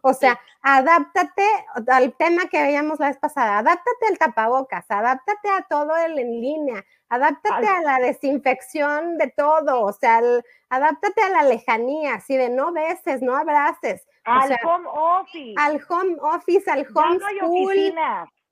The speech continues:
Speaker 1: Exacto, o sea,
Speaker 3: A
Speaker 1: eso
Speaker 3: las
Speaker 1: también es
Speaker 3: empresas
Speaker 1: una
Speaker 3: dijeron
Speaker 1: resistencia al cambio que ahorita estamos teniendo y todos y en todos aspectos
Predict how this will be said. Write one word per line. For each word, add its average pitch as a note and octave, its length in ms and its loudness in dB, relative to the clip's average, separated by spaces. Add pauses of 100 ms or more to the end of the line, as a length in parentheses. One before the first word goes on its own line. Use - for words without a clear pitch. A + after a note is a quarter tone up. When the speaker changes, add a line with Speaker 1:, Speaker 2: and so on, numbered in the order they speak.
(120)
Speaker 1:
Exacto, D#4 800 -2
o G#3 80 0
sea, A#3 300 -4
Speaker 3:
A A#3+ 40 -4
Speaker 1:
eso C#4+ 240 2
Speaker 3:
las A#4 80 4
Speaker 1:
también G#4+ 260 2
es G4 40 2
Speaker 3:
empresas F4 100 -2
Speaker 1:
una F#4+ 220 0
Speaker 3:
dijeron F#4+ 180 2
Speaker 1:
resistencia D#4+ 640 -4
al F4 100 -4
cambio E4 360 -4
que E4+ 80 -2
ahorita C#4+ 300 -2
estamos F4 420 -6
teniendo C4+ 400 -2
y E4 100 -6
todos G4 540 2
y C#4 120 -4
en C4 200 -6
todos G4 360 0
aspectos D#4 680 -6